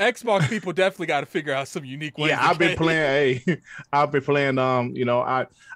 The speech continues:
Speaker 2: I did finish As Dusk Fall. I enjoyed it. You know, it's
Speaker 1: Great
Speaker 2: a movie
Speaker 1: game.
Speaker 2: pretty
Speaker 1: Great
Speaker 2: much,
Speaker 1: game.
Speaker 2: but I, I, I enjoyed it. I finished that.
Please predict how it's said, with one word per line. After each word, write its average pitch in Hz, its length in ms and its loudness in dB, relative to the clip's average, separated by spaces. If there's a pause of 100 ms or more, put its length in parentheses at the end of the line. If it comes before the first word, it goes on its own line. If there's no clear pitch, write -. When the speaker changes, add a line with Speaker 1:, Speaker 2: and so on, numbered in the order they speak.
Speaker 2:
I 143 80 0
did 196 240 0
finish 160 240 0
As 131 320 2
Dusk 123 280 0
Fall. 104 300 0
I 339 260 0
enjoyed 220 300 2
it. 139 40 2
You 139 60 0
know, 156 120 2
it's 220 100 0
Speaker 1:
Great 170 120 4
Speaker 2:
a - 20 4
movie 151 140 4 (160)
Speaker 1:
game. - 60 -12
Speaker 2:
pretty 110 180 -6
Speaker 1:
Great 104 120 0
Speaker 2:
much, 107 140 -4
Speaker 1:
game. 110 120 -10
Speaker 2:
but 113 120 2
I, 214 240 0 (160)
I, 120 160 -4 (180)
I - 160 -4
enjoyed 135 340 2
it. 104 40 2
I 101 80 0
finished 113 320 -2
that. 110 300 -2